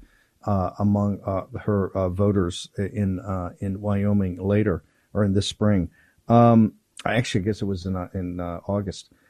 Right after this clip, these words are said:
Um, wh-, what would, how did you know at the time? Walk me through your, your, your thinking of how you s-, were saying back a year and a half ago, these are gonna, 'cause there was a lot of, you know, in the fog of war, everything happens. How did you know it was gonna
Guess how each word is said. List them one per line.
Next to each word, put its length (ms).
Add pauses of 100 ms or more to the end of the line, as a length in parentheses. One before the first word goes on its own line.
(180)
Um, 260 (680)
wh-, 220 (100)
what 140
would, 340
how 180
did 200
you 60
know 120
at 80
the 80
time? 640
Walk 320
me 100
through 240
your, 320
your, 360
your 240
thinking 680 (360)
of 100
how 120
you 180
s-, 160
were 140
saying 380
back 380
a 60
year 260
and 100
a 140
half 180
ago, 400 (460)
these 360
are 60
gonna, 180
'cause 180
there 80
was 100
a 40
lot 160
of, 140
you 80
know, 220
in 100
the 60
fog 300
of 100
war, 380 (140)
everything 320
happens. 340
How 140
did 160
you 100
know 220
it 60
was 160
gonna 160